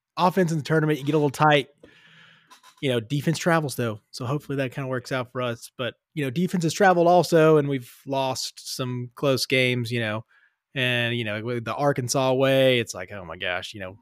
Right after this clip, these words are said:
"Yeah, we played good defense, but couldn't shoot to save our lives." So I wanted to ask you, say, I asked the same thing to Mister Ryan Shumpert earlier. You got a fifty dollar free bet. So this is kinda up to you.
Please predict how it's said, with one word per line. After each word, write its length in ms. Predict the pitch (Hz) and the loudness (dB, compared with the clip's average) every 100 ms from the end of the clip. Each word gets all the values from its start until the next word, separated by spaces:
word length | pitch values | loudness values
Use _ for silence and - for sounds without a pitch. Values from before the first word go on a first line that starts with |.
| _ | _
"Yeah, 180 | 147 156 | -4 -2
we 100 | 139 | 0
played 220 | 120 147 | -2 -2
good 120 | 123 107 | -2 -2
defense, 380 | 127 - 104 | -4 -6 -12
but 160 | - 113 _ _ | -14 -18 _ _
couldn't 240 | - 113 101 | -14 -12 -12
shoot 220 | 123 113 - | -12 -12 -14
to 60 | - | -16
save 200 | 104 - | -14 -12
our 80 | |
lives." 420 | 101 110 101 95 - _ _ _ _ _ | -10 -8 -8 -10 -14 _ _ _ _ _
So 180 | - 156 | 0 4
I 40 | |
wanted 180 | 208 202 | 6 8
to 40 | 170 | 6
ask 240 | 156 - | 6 0
you, 60 | - | -16
say, 260 | - 156 160 | -6 -2 -2
I 200 | 131 113 | -2 -2
asked 180 | 139 143 | -4 -4
the 60 | 131 | -4
same 220 | 156 147 | -2 -2
thing 200 | 160 147 | -2 -2
to 40 | |
Mister 200 | 143 139 | -2 -4
Ryan 220 | 143 143 120 | -2 -2 -2
Shumpert 300 | - 120 110 | -6 -6 -6
earlier. 320 | 104 95 - - - - - _ | -6 -8 -10 -16 -20 -20 -20 _
You 80 | 143 | 4
got 140 | 175 | 6
a 100 | 156 | 6
fifty 280 | - 233 - | 4 4 6
dollar 220 | 220 202 | 8 10
free 300 | 185 - 170 | 8 4 2
bet. 260 | 135 113 87 _ _ | 4 0 -2 _ _
So 160 | - 135 | -14 -12
this 140 | - | -12
is 80 | 131 | -8
kinda 260 | - 170 160 | -4 0 0
up 180 | 170 | -2
to 100 | 156 | -6
you. 220 | 143 131 | -8 -6